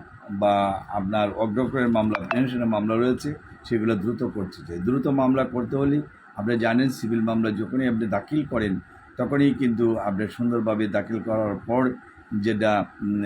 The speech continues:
আপনার একটা নোটিশ যায়, এই নোটিশটা দ্রুত যাতে সাবমিট করতে পারেন, ওই পক্ষে পাওয়ার পরে রিটার্ন স্টেটমেন্ট দেওয়া, অন্যান্য স্টেপগুলো দ্রুত করেন, তাহলে আশা করা যায় ছয় মাসের ভিতরেই কিন্তু আপনি সমিতি যেতে পারবেন।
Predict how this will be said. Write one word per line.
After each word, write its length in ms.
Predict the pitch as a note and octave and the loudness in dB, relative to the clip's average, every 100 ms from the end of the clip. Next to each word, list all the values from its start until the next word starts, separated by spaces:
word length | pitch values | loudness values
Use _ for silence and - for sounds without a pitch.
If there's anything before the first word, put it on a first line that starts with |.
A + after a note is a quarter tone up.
| G2+ | -4
আপনার 380 | G2+ G2 G#2 G2+ | -4 -2 0 0
একটা 260 | G2+ G2+ | -2 -4
নোটিশ 420 | G2 A2 A#2+ D3+ G#2 | -2 0 2 2 2
যায়, 200 | G2 - - - A2 | 0 -2 -12 -14 -4
এই 80 | |
নোটিশটা 460 | A2 B2+ D3 C#3 B2+ | 2 2 2 -2 -2
দ্রুত 340 | G#2+ B2 B2+ | -2 -2 -2
যাতে 240 | A2 G#2+ G2+ | -2 -2 -4
সাবমিট 420 | G#2+ G2+ A2+ - | -4 -2 -2 -4
করতে 220 | B2+ A2+ | -4 -2
পারেন, 240 | A2+ A#2+ A#2 | 0 0 0
ওই 120 | G#2 | 0
পক্ষে 240 | G#2+ F#2 A2+ F#2+ | -4 -8 -8 -4
পাওয়ার 200 | G#2 G#2 | -2 -2
পরে 240 | A2 G#2+ | -2 -2
রিটার্ন 300 | G2+ A2+ A#2+ | -2 -4 -4
স্টেটমেন্ট 640 | A#2 G#2+ G2+ G#2 G2 F#2+ | -4 -6 -4 -2 -2 -2
দেওয়া, 180 | G2 A#2 - - - | 0 0 -2 -14 -10
অন্যান্য 360 | A2 B2+ C#3+ C#3 | 0 4 4 4
স্টেপগুলো 500 | B2 B2+ A2 A2+ A#2 | 0 -2 -2 0 0
দ্রুত 360 | F2+ G#2 F#2+ G#2+ - | 0 -4 -4 -6 -4
করেন, 240 | A#2 B2+ | -2 -2
তাহলে 400 | B2 G#2+ G#2+ G#2+ - - - | 0 0 0 -2 -6 -18 -8
আশা 280 | A#2 - C#3 | -8 -4 -4
করা 220 | C3 B2 | 0 0
যায় 160 | A#2 | 0
ছয় 240 | A2+ - A#2 | -2 -2 -2
মাসের 300 | A2+ G2 G2 | -2 -4 -4
ভিতরেই 380 | G2 A#2+ B2 G#2+ | -2 0 0 0
কিন্তু 220 | A2 G2+ | -2 -4
আপনি 180 | F#2+ F#2+ - | -4 -6 -6
সমিতি 440 | G#2 G2 G2 F#2 | -4 -4 -4 -6
যেতে 120 | F#2+ | -6
পারবেন। 320 | F#2 F2+ E2 | -6 -8 -8